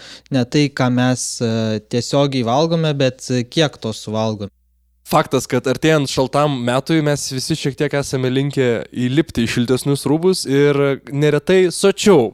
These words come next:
Speaker 2: e, pavalgome. Tada ateina, kaip visą laiką, naujieji metai ir tada nauji metai, naujas aš, standartiška istorija, vėl bandome grįžti prie buvusių skaičių. Anksčiau mitybos planus galėjo sudaryti tik specialistai, o šiais laikais mums puikiai asistuoja išmaniosios programėlės.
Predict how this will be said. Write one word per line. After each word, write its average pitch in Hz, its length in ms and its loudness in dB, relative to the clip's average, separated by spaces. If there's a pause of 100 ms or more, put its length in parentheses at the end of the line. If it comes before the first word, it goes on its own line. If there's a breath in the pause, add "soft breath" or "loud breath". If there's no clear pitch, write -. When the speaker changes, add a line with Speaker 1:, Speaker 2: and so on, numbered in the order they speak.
(100)
Speaker 2:
e, 113 120 0
pavalgome. 147 720 4 (500)
Tada 151 200 4
ateina, 147 300 2
kaip 135 160 -4
visą 139 160 -2
laiką, 135 180 2
naujieji 135 260 6
metai 202 360 4 (240)
ir 139 180 4
tada 135 240 0
nauji 135 540 2
metai, 151 340 0
naujas 127 400 2
aš, 233 380 4
standartiška 160 640 2
istorija, 202 500 4
vėl 147 220 2
bandome 139 340 2
grįžti 139 380 -2
prie 143 260 2
buvusių 131 640 2
skaičių. 240 460 4 (380 loud breath)
Anksčiau 156 360 4
mitybos 165 320 2
planus 170 320 4
galėjo 160 300 6
sudaryti 143 400 0
tik 139 180 0
specialistai, 139 640 2
o 135 80 4
šiais 160 300 0
laikais 151 420 0
mums 147 300 -2
puikiai 139 400 4
asistuoja 135 500 2
išmaniosios 139 400 0
programėlės. 139 560 4